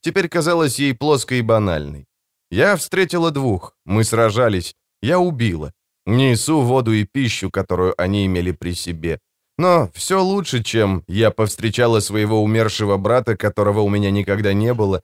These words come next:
и он избавил меня от уз, поубивал всех бандитов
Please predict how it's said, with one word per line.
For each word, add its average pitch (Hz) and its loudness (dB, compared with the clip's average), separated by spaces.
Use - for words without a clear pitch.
и 113 4
он 127 4
избавил 135 2
меня 123 2
от - -4
уз, 127 -2
поубивал 156 2
всех 117 -2
бандитов 113 0